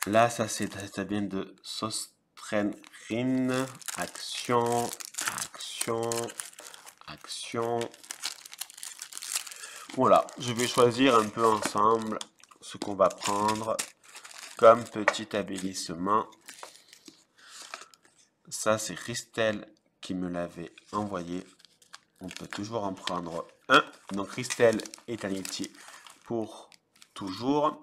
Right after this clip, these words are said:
Ça, je veux en prendre, mais c'est pas cela que je veux. C'est les plus grands. Fais voir. Non. Ça, c'est Christelle.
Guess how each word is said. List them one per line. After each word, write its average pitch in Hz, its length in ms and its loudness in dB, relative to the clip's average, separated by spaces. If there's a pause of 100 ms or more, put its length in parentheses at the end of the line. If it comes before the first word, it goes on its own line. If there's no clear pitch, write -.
(220)
Ça, - 440 0
je - 140 -12
veux 110 140 -10
en 104 80 0
prendre, 143 340 2
mais 139 80 -2
c'est - 220 -6
pas 165 100 -2
cela 135 320 -2
que 127 160 -10
je - 80 -12
veux. 139 140 -8 (680)
C'est - 220 0
les 160 100 4
plus 156 220 -2
grands. 160 340 2 (4000)
Fais 120 120 -8
voir. 135 300 6 (1600)
Non. 107 540 -2 (2750)
Ça, - 160 -10
c'est 92 160 -10
Christelle. 135 1300 2